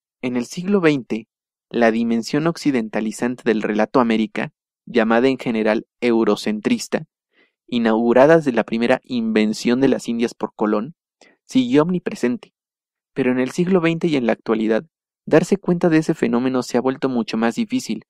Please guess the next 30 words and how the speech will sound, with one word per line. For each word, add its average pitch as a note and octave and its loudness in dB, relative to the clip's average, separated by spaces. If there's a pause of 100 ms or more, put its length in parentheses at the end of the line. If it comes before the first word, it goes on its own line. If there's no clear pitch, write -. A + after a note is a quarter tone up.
(320)
porque B2+ 2
ya C#3 2
no E3+ 0
se D3 0
trata C3+ 0
de B2+ 2
afirmar A#2 0
en A#2+ 0
la A2+ -2
escritura B2 0
de B2+ 0
América A2 -2
el A2+ -4
destino C#3+ -4
manifiesto B2 -4
del A2+ -4
elegido G#2+ 0
pueblo A#2 2
español, G#2+ -2 (260)
como G#2+ -2
en G#2+ -2
los G#2 -4
siglos A#2 0
coloniales, G#2 -2 (400)
o A#2+ 4
como A2 2
en A2 -2
el G#2+ -2 (140)
siglo B2+ 4
diecinueve, A2+ -2